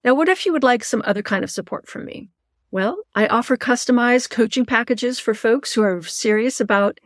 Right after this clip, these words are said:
getting support from a coach like me. And just reach out to me and we can have a conversation. We get on Zoom, we get on the phone, we talk about it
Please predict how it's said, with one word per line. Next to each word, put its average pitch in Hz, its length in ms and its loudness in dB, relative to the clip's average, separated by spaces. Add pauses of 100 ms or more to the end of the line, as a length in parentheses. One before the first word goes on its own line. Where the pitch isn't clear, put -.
(120)
getting 214 200 2
support 226 480 0
from 214 180 0
a 196 80 0
coach - 300 0
like 196 200 -2
me. 208 240 -2 (640)
And 190 160 -8
just 214 240 -8
reach 214 160 0
out 233 180 2
to - 100 -4
me 247 120 4
and 254 120 2
we 190 80 0
can 202 100 0
have 185 240 -2
a 180 220 -4
conversation. 226 720 0
We 214 80 2
get 190 120 2
on 175 140 0
Zoom, 214 240 0
we 233 80 -6
get 196 140 0
on 170 100 0
the 165 80 -6
phone, 240 380 2
we 208 80 2
talk - 280 -12
about - 240 -8
it - 140 -8